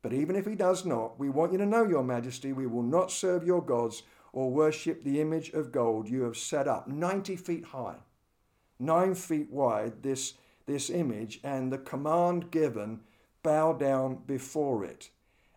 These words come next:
Uh, but there's this incredible, almost reckless, crazy faith. These young men are resolute and calm. They are respectful as well. And they affirm the bigness of their God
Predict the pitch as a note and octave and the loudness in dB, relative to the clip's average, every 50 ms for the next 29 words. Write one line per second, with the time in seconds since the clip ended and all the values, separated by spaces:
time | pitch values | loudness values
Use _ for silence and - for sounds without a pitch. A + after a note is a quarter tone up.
0 | _ - - F3+ F#3 - - - - - E3 E3+ E3+ F#3+ F#3 F3 F3 F3 E3+ - | _ -6 -4 -4 -4 -6 -8 -14 -8 -4 -2 0 2 4 2 2 2 -2 -6 -2
1 | - F3+ E3+ E3+ - - - F#3+ G3+ A#3 G#3+ F3 G#3 A3 G#3+ G#3 G#3+ - _ _ | -2 -2 -2 -2 -4 -4 -4 -2 -2 -2 -2 -2 -4 -4 -4 -6 -10 -12 _ _
2 | _ _ _ _ _ _ _ _ _ _ _ - - G3+ F#3 E3 D#3+ D#3 D#3 C#3+ | _ _ _ _ _ _ _ _ _ _ _ -4 -2 0 0 0 -2 -2 -2 0
3 | D3+ F#3+ E3 D3 - - D#3 B2+ C3+ C3+ - - - - - - E3+ E3+ E3+ E3+ | 0 0 0 -2 -4 -6 -4 -4 -2 -4 -6 -10 -12 -12 -6 0 4 4 6 6
4 | E3+ E3 E3 E3 F3 D#3+ - - - - - - C3+ G#2+ A2 C3 D3+ - - - | 6 4 2 -2 -6 -6 -8 -14 -20 -12 -4 -2 0 0 0 -2 -4 -10 -16 -20
5 | _ _ _ _ _ _ _ _ _ - D3 D3+ D3+ C3 C3 D3 D3+ D#3+ F#3+ G#3+ | _ _ _ _ _ _ _ _ _ -4 -2 0 0 0 0 0 2 2 2 2
6 | G#3 F3 D3 A2 G2+ G#2+ B2 C#3 - - _ _ _ _ _ - - B2 B2 B2 | 0 -2 -2 -4 -4 -4 -6 -8 -12 -16 _ _ _ _ _ -10 -4 -2 -2 0
7 | B2 D#3 E3+ F3 E3+ F3+ F3+ F3 F3 F3+ F#3+ F#3 - - - C3 C3+ C3+ C3 B2+ | 4 4 4 4 4 2 0 2 4 4 2 2 -4 -12 -6 -4 -2 -2 -2 -4
8 | B2 B2 - _ - - - F#3 D3+ A#2 A2 A2 C3 D#3+ D#3+ - _ - C#3 C#3 | -6 -8 -12 _ -16 -8 -2 0 0 0 0 -2 -4 -6 -8 -14 _ -4 -2 -2
9 | C#3 C#3+ - C3+ C#3 C3+ C3+ C3 C3 - C#3+ D3 C#3 - - - - G3+ - - | -2 -2 -2 0 0 0 0 0 -2 -4 -6 -4 -4 -4 -4 -2 -2 -2 -2 -2
10 | - - - B2 A#2 - - E3+ C#3+ C#3 C#3 A#2+ A2 A2+ - - - - - D3+ | -6 -8 -6 -6 -4 -4 -6 -6 -4 -2 -2 0 0 -2 -4 -8 -16 -10 -6 -4
11 | D#3+ D#3+ D3 C3 D#3+ F#3 A#3 C4+ C#4+ - - A#3 A3+ - - - - A3 F#3+ D3+ | -4 -4 -2 -2 0 2 4 4 2 2 0 -2 -4 -4 -4 0 2 2 4 4
12 | B2 B2 C3+ C3+ B2+ C#3+ D3 - - G3 F#3 F#3 E3 D#3+ D#3+ E3 - D#3+ C#3+ A#2+ | 2 2 0 -2 -4 -4 0 4 6 6 6 4 2 -4 -4 -4 -4 -4 -4 -4
13 | G#2+ D3 C#3+ C#3+ C3+ A#2+ D#3 C#3 A#2+ G#2+ F#2+ F2+ - | -4 -2 -2 -2 -2 -2 -2 0 0 0 -2 -4 -6